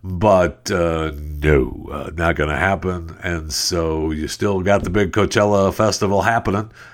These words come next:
at the Empire Polo Ground in Indio, California, coming up on, uh, when the heck is that stupid event?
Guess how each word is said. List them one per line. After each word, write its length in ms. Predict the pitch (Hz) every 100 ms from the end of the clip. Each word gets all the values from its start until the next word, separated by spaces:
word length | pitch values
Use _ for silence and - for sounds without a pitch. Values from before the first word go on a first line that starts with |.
| -
at 100 | -
the 140 | 90 87
Empire 420 | 95 107 107 101
Polo 400 | - 110 107 95
Ground 400 | 85 92 95 92
in 120 | 85
Indio, 600 | - 107 101 113 104 104
California, 920 | - 104 110 110 - 113 113 92 80 80 - - - - - _
coming 380 | - - 98 101
up 380 | 101 101 - - -
on, 720 | 104 98 95 95 92 87 92
uh, 220 | 92 90
when 140 | 139
the 100 | 165
heck 220 | 120 113 85
is 180 | 80
that 220 | 71 71 -
stupid 520 | - - 76 - 80
event? 440 | 78 76 76 78